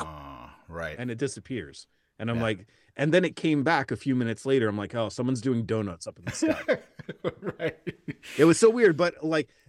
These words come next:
Speaker 2: I go outside
Speaker 1: Yeah.
Speaker 2: and everyone's like, there's a few people on their balconies like, "What is that?" I'm like, "Where is it?
Speaker 1: Everybody's
Speaker 2: I
Speaker 1: going,
Speaker 2: know it's something up there, and it's quite
Speaker 1: Yeah.
Speaker 2: low to be
Speaker 1: Yeah.
Speaker 2: making that much noise,"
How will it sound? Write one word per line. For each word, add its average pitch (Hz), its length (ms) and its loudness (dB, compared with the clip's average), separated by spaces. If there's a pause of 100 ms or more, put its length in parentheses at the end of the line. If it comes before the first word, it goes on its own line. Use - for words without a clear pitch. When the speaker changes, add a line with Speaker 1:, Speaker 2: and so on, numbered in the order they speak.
(140)
Speaker 2:
I 151 100 -2
go 175 220 -2
outside 196 800 -4
Speaker 1:
Yeah. 113 140 0
Speaker 2:
and 143 220 -6
everyone's 170 480 -6
like, 147 240 -2
there's 135 220 -6
a 139 60 -8
few 196 180 -12
people 165 320 -8
on 123 120 -2
their 113 100 -4
balconies 107 480 -8
like, 107 160 -16
"What 302 160 -4
is 403 160 2
that?" 104 180 -4
I'm 113 80 -6
like, 113 160 -4
"Where 135 340 0
is 107 200 0
it? 98 80 -8
Speaker 1:
Everybody's 101 200 -8
Speaker 2:
I 113 120 -4
Speaker 1:
going, 120 60 -4
Speaker 2:
know 131 200 0
it's 123 180 -6
something 110 440 -6
up 101 140 -10
there, 92 160 -4
and 101 100 -2
it's 110 140 -4
quite 151 320 6
Speaker 1:
Yeah. - 40 -8
Speaker 2:
low 117 440 6 (280)
to 131 100 2
be 127 120 6
Speaker 1:
Yeah. - 20 6
Speaker 2:
making 123 320 4
that 117 180 4
much 101 240 -4
noise," 92 380 -2